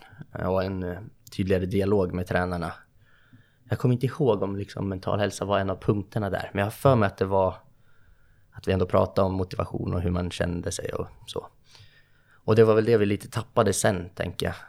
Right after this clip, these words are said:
Eh, och jag tror att det bidrog förmodligen att vi hade den här nya tränaren. Det var, han var väldigt bra och så, det var inget fel med honom, men, eh, jag kände väl inte riktigt att jag hade byggt upp förtroendet för att kunna ha en sån konversation med honom så direkt.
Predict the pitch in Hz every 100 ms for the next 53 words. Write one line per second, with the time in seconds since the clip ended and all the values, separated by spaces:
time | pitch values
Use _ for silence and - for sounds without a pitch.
0 | - - - - - - - - - 98
1 | 104 113 110 120 113 113 127 113 127 117
2 | 101 95 95 95 - 98 98 95 101 101
3 | 101 - 107 101 107 95 92 104 107 98
4 | - - - - _ _ - 117 110 104
5 | 98 123 117 101 - 90 92 98 98 -
6 | - 95 - - 107 98 101 101 101 98
7 | 98 98 98 95 92 95 - 104 101 98
8 | - 101 - 98 92 95 95 95 101 101
9 | - - - 113 95 90 - 95 101 92
10 | 104 95 92 90 - 92 95 95 98 95
11 | 92 92 92 - 101 - - - -